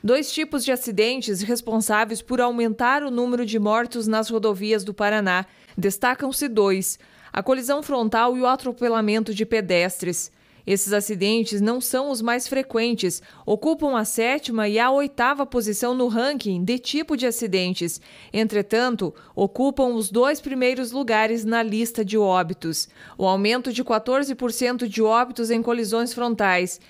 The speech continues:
e de sete vírgula quatro por cento nos atropelamentos elevou em vinte e duas a quantidade de vidas perdidas em acidentes nas rodovias paranaenses,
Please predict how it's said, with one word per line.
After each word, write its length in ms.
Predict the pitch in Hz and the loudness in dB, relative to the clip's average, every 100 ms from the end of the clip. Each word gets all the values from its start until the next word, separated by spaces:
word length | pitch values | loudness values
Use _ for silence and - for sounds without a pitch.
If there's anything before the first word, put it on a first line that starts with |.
| - | -10
e 80 | - | -6
de 140 | 180 196 | -2 0
sete 380 | 233 240 254 | 2 0 -2
vírgula 340 | 226 240 233 220 | -4 -2 2 0
quatro 380 | 220 233 254 247 | 2 0 -2 -6
por 160 | 226 | -6
cento 420 | 214 220 240 233 | -2 -2 -2 -2
nos 220 | 208 202 220 | 0 2 0
atropelamentos 960 | 233 233 208 185 185 214 226 185 175 - - - | -2 -4 -2 0 0 -2 -2 -4 -6 -10 -16 -2
elevou 440 | 202 196 202 240 | 0 2 4 4
em 140 | 226 | 4
vinte 360 | 196 233 330 - | 0 -2 -4 -4
e 40 | |
duas 460 | 220 240 269 262 - - - | -2 0 2 0 -2 -14 -8
a 80 | 185 | -6
quantidade 720 | - 269 277 233 226 233 214 | -2 -2 -2 0 0 0 -4
de 140 | 196 | -6
vidas 340 | 190 269 285 269 | -4 -2 -2 -4
perdidas 640 | - 269 233 220 247 226 | -4 -4 -2 -4 -2 0
em 160 | 226 220 | 0 0
acidentes 540 | 220 214 196 220 214 | -2 -2 -2 -2 -2
nas 240 | 208 233 240 | 0 0 0
rodovias 540 | 240 220 202 214 214 | -2 -2 0 -2 -2
paranaenses, 800 | 220 202 196 185 196 196 180 - | -2 0 0 0 0 0 -2 -6